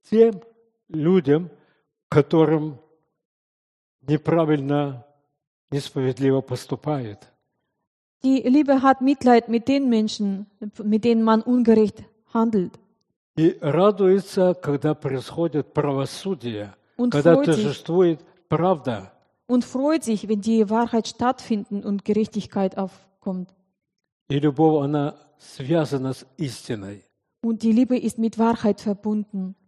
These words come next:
Speaker 1: Любовь всё покрывает.
Speaker 2: Die Liebe deckt alles.
Speaker 1: Любовь снисходительна к ошибкам других людей.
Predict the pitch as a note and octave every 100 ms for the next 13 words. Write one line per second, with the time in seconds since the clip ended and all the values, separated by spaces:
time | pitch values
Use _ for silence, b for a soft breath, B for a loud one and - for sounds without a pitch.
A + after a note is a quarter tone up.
0 | - C3 D#3+ C3 E3+ G3 F3 C#3+ - _
1 | - - E3+ E3 D#3+ - D#3+ C#3+ B2 G#2+
2 | G2+ - B3 A3+ B3 B3+ A3+ C4+ C4+ -
3 | A3+ G#3+ G3+ - _ _ _ _ _ _
4 | _ _ _ _ _ _ _ _ _ _
5 | C3 E3 D#3 F#3 G3+ F#3+ - _ _ -
6 | F3 D#3 - D#3+ C#3+ G#3 F#3 - D#3+ D#3+
7 | D#3+ D3+ C#3+ B2+ - F3 F3 - C#3 C3+
8 | B2+ D#3 C#3 D3 B2+ D3+ A#2 G#2